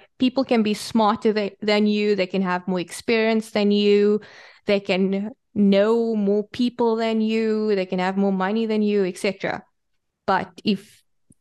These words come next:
if I can outwork everyone, then I'll be more successful. And that doesn't mean, like, work hard or whatever. It's the way you show up. It's, like, the level of energy. It is, um,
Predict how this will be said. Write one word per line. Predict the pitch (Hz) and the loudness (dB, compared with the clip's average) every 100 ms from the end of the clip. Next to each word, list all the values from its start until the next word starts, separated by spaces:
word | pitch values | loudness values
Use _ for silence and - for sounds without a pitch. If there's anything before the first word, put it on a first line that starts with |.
| _ - | _ -6
if | 202 - | -6 -2
I | 208 220 | -2 -2
can | 220 226 | 0 0
outwork | 190 185 185 175 185 160 170 - | 2 -2 -2 -2 0 0 -4 -2
everyone, | 202 175 180 - - 202 _ - | -2 0 -2 -4 -6 -12 _ -2
then | 190 | 0
I'll | 185 185 | 2 0
be | 180 | 0
more | 180 190 | 0 0
successful. | 185 180 185 208 202 | -4 -4 -4 0 2
And | 214 | 2
that | 233 | 2
doesn't | 311 294 285 | 2 0 2
mean, | 196 196 | 4 2
like, | 180 - | 0 -4
work | 175 190 190 190 | -2 0 0 -2
hard | 180 190 185 180 | -2 0 0 0
or | 180 | -2
whatever. | 180 185 180 175 175 | 0 0 -2 -6 -8
It's | 208 - | -10 -2
the | 208 | 0
way | 185 185 | 2 2
you | 220 254 | 2 0
show | 220 - 196 | -2 -2 -2
up. | 180 180 170 180 | 0 -2 -2 -4
It's, | 175 - | -6 -4
like, | 180 185 - - - - | -2 -4 -8 -20 -10 -2
the | 196 | 2
level | 190 202 220 | 2 2 2
of | 208 - | 0 0
energy. | 208 196 175 170 165 | 2 2 0 -2 0
It | - 185 | -2 0
is, | 185 180 180 - - | 0 -2 -4 -8 -4
um, | 185 180 185 185 190 | -2 0 2 2 0